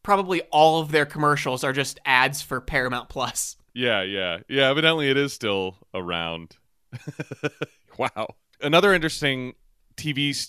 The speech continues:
Speaker 2: show that had not made news when I was doing this research, but was trending on Twitter yesterday. Did you see this? Girl Meets World. He was on an episode of that. Did you
Speaker 1: No.
Speaker 2: see?
Speaker 1: I
Speaker 2: Oh,
Speaker 1: don't know
Speaker 2: Girl Meets
Speaker 1: why it
Speaker 2: World
Speaker 1: was
Speaker 2: was
Speaker 1: trending.
Speaker 2: <laughs> It was trending because people were sharing these clips that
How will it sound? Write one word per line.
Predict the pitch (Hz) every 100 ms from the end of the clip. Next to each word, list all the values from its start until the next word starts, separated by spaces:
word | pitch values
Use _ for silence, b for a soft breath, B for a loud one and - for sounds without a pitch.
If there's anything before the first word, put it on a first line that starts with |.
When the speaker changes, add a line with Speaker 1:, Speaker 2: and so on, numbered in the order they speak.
| -
Speaker 2:
show | - 131 127
that | 120 120 120 -
had | 147 127
not | 156 202
made | 190 175 143
news | 147 151 127
when | 131
I | 117
was | 107
doing | 127 143
this | 139 135
research, | 139 - 160 -
but | 123
was | 113 -
trending | - 135 147 143
on | 135
Twitter | - 139 131
yesterday. | 117 123 - 151 147 151 - 85 117
Did | 127
you | 127
see | 147
this? | 143 143
Girl | 117 123 135
Meets | 139 135 113
World. | 120 120 80 101
He |
was | 101
on | 110
an | 107
episode | 107 110 98
of | 95
that. | 98 87 - _ _ _
Did | 123 113
you | 135
Speaker 1:
No. | 160
Speaker 2:
see? | 185 135 156 156 - _ _ _ -
Speaker 1:
I | 131 156
Speaker 2:
Oh, |
Speaker 1:
don't | 165
know | 160
Speaker 2:
Girl | 180
Meets | 185
Speaker 1:
why | 175
it |
Speaker 2:
World | 175
Speaker 1:
was | 160
Speaker 2:
was | 147
Speaker 1:
trending. | - 127 117 113 120 B B
Speaker 2:
<laughs> | -
It | 151
was | 226 208
trending | - 226 226
because | 180 165 b b -
people | 180
were | 196
sharing | 175 156 156
these | 151 143
clips | - 139 139 -
that | 123 113